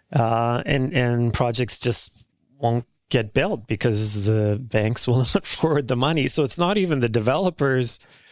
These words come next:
uh, you know, they're, like you said, their return is sort of baked into, to the overall pro forma, and, and, uh, how they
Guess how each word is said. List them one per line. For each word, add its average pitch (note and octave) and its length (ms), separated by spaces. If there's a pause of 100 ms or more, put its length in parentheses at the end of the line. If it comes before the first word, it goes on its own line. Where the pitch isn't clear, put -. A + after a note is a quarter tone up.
(260)
uh, B2 280
you F3+ 100
know, C#3 120
they're, D#3+ 220 (280)
like C#3+ 220
you C#3 60
said, B2 300
their C3+ 180
return B2+ 520
is G#2+ 100
sort A#2+ 220
of G#2+ 100
baked A#2 300
into, A2 840
to A2 200
the G#2 160
overall G#2 640 (460)
pro A2 120
forma, A2+ 580
and, G#2 400
and, G2+ 560
uh, G#2 360 (300)
how D3 300
they B2 680